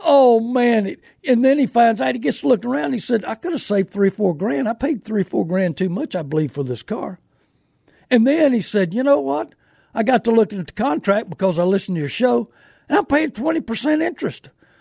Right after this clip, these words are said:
So he called me, and I said, "Go get it refinanced, Randolph Brooks, Bubba. I'm telling you,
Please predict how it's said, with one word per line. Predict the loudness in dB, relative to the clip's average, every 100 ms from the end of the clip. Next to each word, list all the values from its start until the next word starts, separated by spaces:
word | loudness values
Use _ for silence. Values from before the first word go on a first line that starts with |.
| _ _
So | 2
he | 2
called | 4 2 2
me, | 2
and | 0 -2
I |
said, | 0 -2
"Go | 0 -4
get | -2 -4
it | -2
refinanced, | -2 -2 0 0 -2 -6 -6
Randolph | -4 -2 -2 -4 -2
Brooks, | -2 -2
Bubba. | -2 -2 -2 -4 _ _ _ _ -6
I'm | -6
telling | -2 0 2 0
you, | -6